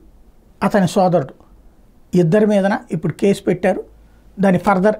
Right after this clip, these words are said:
ఇన్వెస్టిగేషన్ జరుగుతోంది. ఏంటి వీళ్ళ ఉద్దేశం? వ్యక్తిగతమా గొడవ, లేకపోతే ఏమన్నా,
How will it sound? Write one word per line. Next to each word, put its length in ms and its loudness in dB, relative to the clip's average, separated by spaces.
ఇన్వెస్టిగేషన్ 600 -2
జరుగుతోంది. 520 0
ఏంటి 300 2
వీళ్ళ 200 2
ఉద్దేశం? 580 0
వ్యక్తిగతమా 720 0
గొడవ, 300 2
లేకపోతే 560 0
ఏమన్నా, 460 -2